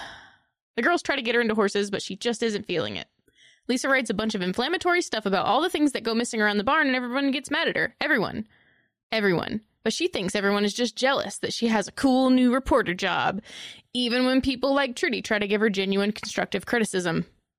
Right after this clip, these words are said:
Lisa writes some things about how cool and unique Trudy is that get misconstrued, and she sees the error of her ways, but not before Trudy gets upset and takes the new show horse,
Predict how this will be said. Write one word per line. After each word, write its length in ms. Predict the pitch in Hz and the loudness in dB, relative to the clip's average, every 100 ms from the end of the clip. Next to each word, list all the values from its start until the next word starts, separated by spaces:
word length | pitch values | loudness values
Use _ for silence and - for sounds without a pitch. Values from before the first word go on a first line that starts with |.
| _ _ _ _ - - - _ - | _ _ _ _ -20 -20 -20 _ -6
Lisa 220 | 254 262 262 | -4 0 2
writes 320 | 247 240 - | 2 0 -4
some 460 | - 233 220 214 | -2 2 4 2
things 340 | 208 214 202 202 | 0 0 0 2
about 200 | 185 190 | 0 2
how 180 | 190 180 | 0 -2
cool 400 | - 277 262 247 | 0 4 4 2
and 120 | 190 | 0
unique 360 | 175 226 233 | 0 -2 -4
Trudy 340 | - 262 214 175 | -2 -2 -2 -2
is 180 | 185 190 | -4 -2
that 140 | 185 | -2
get 140 | 202 | -2
misconstrued, 640 | 262 - 330 302 - 220 202 | -2 -4 -2 -2 0 0 0
and 100 | 208 | -2
she 140 | 240 | -4
sees 240 | - 240 233 | -6 -6 -2
the 160 | 262 | -2
error 200 | 202 180 | 2 2
of 100 | 185 | 2
her 120 | 202 | 0
ways, 220 | 175 - - | 0 -2 -4
but 120 | 214 | -2
not 140 | 339 | 0
before 260 | 359 - 381 | 0 0 -2
Trudy 300 | - 339 311 | 0 -2 -2
gets 160 | - | -4
upset 420 | 285 - 392 262 - | -6 -4 -2 -4 -2
and 120 | 220 | -4
takes 280 | 269 277 - | -2 -6 -6
the 120 | 196 | -2
new 280 | 196 240 392 | 0 2 2
show 280 | - 370 349 | 2 2 2
horse, 520 | 214 190 214 - | 4 2 2 -4